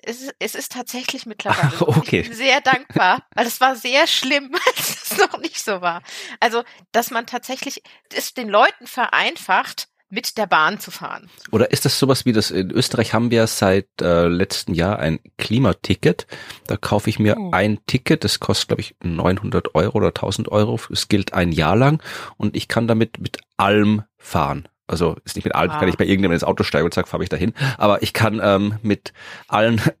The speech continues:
Speaker 2: öffentlichen Verkehrsmitteln, äh, Züge, Busse, Regionalverkehr, Fernverkehr, egal was, solange es in Österreich fährt, äh, kann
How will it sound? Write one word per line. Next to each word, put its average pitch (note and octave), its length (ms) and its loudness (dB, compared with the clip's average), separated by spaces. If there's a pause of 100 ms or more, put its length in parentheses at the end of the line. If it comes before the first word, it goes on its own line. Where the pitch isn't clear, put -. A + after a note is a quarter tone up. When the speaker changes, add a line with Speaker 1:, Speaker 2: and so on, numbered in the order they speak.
(100)
Speaker 2:
öffentlichen A#2 360 2
Verkehrsmitteln, B2+ 720 0 (340)
äh, G2 200 2 (160)
Züge, A#2+ 520 4 (400)
Busse, A2+ 640 0
Regionalverkehr, G#2+ 960 2
Fernverkehr, A2 720 0
egal G2 300 2
was, B2+ 320 0
solange G#2+ 400 -2
es - 100 -8
in - 100 -6
Österreich - 380 -2
fährt, B2+ 360 2 (340)
äh, G#2+ 200 2
kann A2 220 0